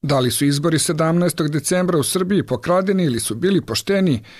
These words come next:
nije jasno ni nakon mišljenja posmatračke misije Kancelarije za demokratske institucije Organizacije za evropsku bezbednost i saradnju oebs, čiji izveštaj bi trebalo da bude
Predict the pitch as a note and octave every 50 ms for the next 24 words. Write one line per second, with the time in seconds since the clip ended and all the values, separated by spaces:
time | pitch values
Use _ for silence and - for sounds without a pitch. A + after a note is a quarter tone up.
0 | - - - - - - A#3 A3+ G#3+ F3 F3 F3+ F3+ F3 - - F#3+ E3 D3+ C#3+
1 | A#2+ A2+ A2+ A2 - - A2 A#2 C3+ D#3 E3+ - - F3 D#3+ C#3 A2 - A#2 -
2 | - C#3+ C#3+ D3 - F3+ D#3+ - - - A#2+ B2+ C#3+ D3+ - - F3+ C#3 - C3+
3 | A#2+ - - C3 C#3 C#3+ C#3 C#3+ D3 C#3+ A#2+ C3 C3 B2 A#2+ A#2 C3 C#3+ C3+ -
4 | - C#3+ - - - A#2+ A2 - - A2+ G#2+ - E3 E3 D3+ - F3 D#3 D3 D3
5 | E3 D#3 D#3 C3 C3+ D3 C3+ B2+ - - C#3+ B2 A2+ B2 A#2 A#2+ A#2+ C3 B2+ -
6 | - - B2 A2+ A#2 G#2 - C3+ B2 B2+ B2 A#2+ G#2+ - A#2+ - - B2 A2+ A2+
7 | A2+ A2+ A2+ B2 B2 C3 C#3 C3+ A#2+ G#2 - - - - - - - - - -
8 | - - F3 E3 D3 C#3 D3 C3 - - B2+ B2 A#2+ - D3+ D3 C#3 C#3+ C#3+ C3
9 | A2+ G#2 G2 A2+ D3 D#3 C#3+ D3+ C#3+